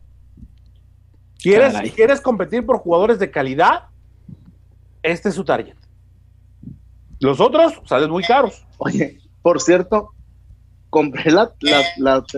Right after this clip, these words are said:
Speaker 3: la T V Notas el otro día.
Speaker 2: ¿La
Speaker 3: No
Speaker 2: compraste?
Speaker 3: mames. Ah, luego.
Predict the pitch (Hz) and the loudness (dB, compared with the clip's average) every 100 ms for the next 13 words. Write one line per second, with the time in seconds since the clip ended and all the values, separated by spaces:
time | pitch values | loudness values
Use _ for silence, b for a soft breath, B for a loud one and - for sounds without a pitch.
0 | - _ _ - 127 127 - 131 131 135 | -14 _ _ -12 -4 -2 0 2 2 2
1 | 156 214 - - 143 135 190 190 175 170 | 0 0 -2 0 0 0 -2 0 0 0
2 | 247 - - - - - 190 147 139 143 | -2 -12 -20 -20 -10 2 2 4 4 4
3 | 156 226 254 _ _ _ - - - - | 4 2 0 _ _ _ -20 -20 -16 -6
4 | 120 139 147 156 214 330 370 | -2 0 2 2 2 -2 -4